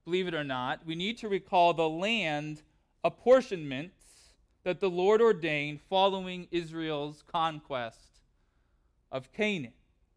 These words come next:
You can read all about this in the book of Joshua, specifically chapters thirteen through twenty-one. And there you will find that the Lord assigned very, I mean,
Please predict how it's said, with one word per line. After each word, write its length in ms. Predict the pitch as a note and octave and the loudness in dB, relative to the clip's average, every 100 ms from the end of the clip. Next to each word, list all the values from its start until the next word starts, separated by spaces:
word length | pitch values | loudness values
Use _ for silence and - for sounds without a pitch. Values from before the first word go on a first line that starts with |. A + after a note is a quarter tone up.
| _ _ _ _ _ _ _ _ _ _ _ _ _ | _ _ _ _ _ _ _ _ _ _ _ _ _
You 100 | D#3 | -14
can 120 | E3+ | -4
read 140 | E3+ E3 | 2 6
all 180 | F3 | 6
about 380 | E3+ F3+ G3 F#3+ | 6 4 2 2
this 300 | F#3+ F#3 - | 0 0 -4
in 80 | D3+ | -10
the 60 | C#3+ | -6
book 260 | E3 D#3+ | -6 -4
of 260 | E3 D3+ D3 - _ _ _ | -4 -4 -6 -20 _ _ _
Joshua, 680 | C#3 F#3 F#3+ F#3+ G3 F#3+ F3+ | -2 2 2 0 -4 0 -2
specifically 600 | - D#3 F3+ E3+ D#3 D#3+ | -4 -12 -10 -10 -8 -8
chapters 680 | D3+ E3+ D#3 E3 D#3 D3 - _ _ _ | -4 -4 -4 -6 -8 -8 -16 _ _ _
thirteen 540 | F#3 F3+ - F#3+ F#3+ | -2 -2 -6 -6 -6
through 160 | F3+ E3+ | -8 -12
twenty-one. 840 | - D#3+ C#3+ C#3+ E3+ G3+ A#3 A#3 _ _ _ _ _ _ _ | -12 -10 -8 -4 -2 -2 -6 -10 _ _ _ _ _ _ _
And 200 | E3 F3 | -6 0
there 180 | F#3+ G#3+ | 2 2
you 160 | A3 | 4
will 140 | A#3 A3 | 2 2
find 360 | - F3 E3 E3 | 0 0 2 -2
that 120 | D#3 | -4
the 100 | E3+ | -8
Lord 380 | D#3+ F#3 A3 G#3+ | -2 2 2 2
assigned 760 | G3+ - D3 B2+ A#2 C#3 F3 - _ _ _ _ _ _ _ | -2 -4 -4 -4 -6 -10 -12 -16 _ _ _ _ _ _ _
very, 920 | B2 B2+ C#3 E3+ C4 D4 A3 C3 G2 - _ - | -16 -14 -4 2 6 8 6 0 -8 -18 _ 0
I 180 | F#3+ | 0
mean, 460 | G3+ F3 C#3 B2+ | 0 -4 -6 -10